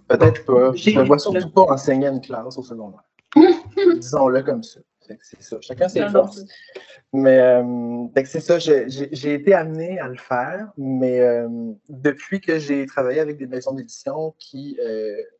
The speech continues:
Speaker 1: reprenne mes illustrations puis les mettre dans les mains d'un graphiste, là, c'est, c'est le paradis. Parce que là, tu sais, je,
Speaker 2: Ouais.
Speaker 1: je vois des maquettes après, puis je fais comme, « Wow, c'est merveilleux, tout est parfait. » Puis, euh, j'ai, j'ai pas eu à me casser la tête pendant des jours et des jours. Donc,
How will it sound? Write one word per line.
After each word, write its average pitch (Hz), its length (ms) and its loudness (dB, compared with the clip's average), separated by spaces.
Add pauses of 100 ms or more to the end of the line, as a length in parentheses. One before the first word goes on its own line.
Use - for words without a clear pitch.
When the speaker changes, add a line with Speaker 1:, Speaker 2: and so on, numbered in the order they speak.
Speaker 1:
reprenne 147 440 -2
mes 147 180 -8
illustrations 135 680 -8
puis 123 140 -16
les 123 80 -8
mettre 135 160 -4
dans 131 100 -4
les 120 80 -8
mains 127 140 -4
d'un 123 140 -8
graphiste, 113 580 -18
là, 131 200 -4
c'est, 113 280 -20
c'est 120 120 -20
le - 40 -20
paradis. 113 520 -12
Parce - 120 -20
que 120 80 -10
là, 131 180 -6
tu 135 80 -14
sais, 139 100 -6
je, 180 80 -6
Speaker 2:
Ouais. 185 160 -6 (300)
Speaker 1:
je 120 100 -20
vois 143 100 4
des 139 120 2
maquettes 135 340 4
après, 160 360 -2
puis - 100 -12
je - 60 -16
fais 120 60 -16
comme, « 120 240 -6
Wow, 127 180 0
c'est 120 120 -10
merveilleux, 123 580 -6
tout - 180 -16
est 135 40 -10
parfait. » 135 600 -12
Puis, 113 220 -10
euh, 104 340 -6
j'ai, 107 240 -12
j'ai 120 180 -12
pas 135 160 4
eu 131 120 8
à 131 80 10
me 135 80 -2
casser 113 300 -6
la 117 140 0
tête 131 260 -6
pendant 113 240 -6
des 113 200 -12
jours 123 220 -12
et - 20 -10
des 110 160 -12
jours. 107 320 -18
Donc, - 160 -16